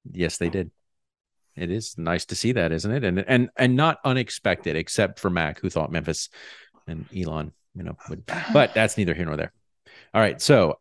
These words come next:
Alabama over Texas. So the, the big, the big one for Haas,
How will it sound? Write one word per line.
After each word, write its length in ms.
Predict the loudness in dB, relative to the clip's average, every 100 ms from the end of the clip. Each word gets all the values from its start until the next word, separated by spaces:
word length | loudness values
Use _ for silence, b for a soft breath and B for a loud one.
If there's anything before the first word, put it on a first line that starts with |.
| 0
Alabama 440 | 2 4 2 0
over 180 | -2 -4
Texas. 380 | -4 -6 -8 -2
So 560 | 6 8 8 6 4 -4
the, 720 | -2 2 4 4 2 0 -2 -6 b b b b _ -2
the 180 | 0 4
big, 320 | 4 2 -4 _ _ _
the 80 | 0
big 180 | 4 6
one 160 | 4
for 140 | 4 0
Haas, 420 | 2 0 -2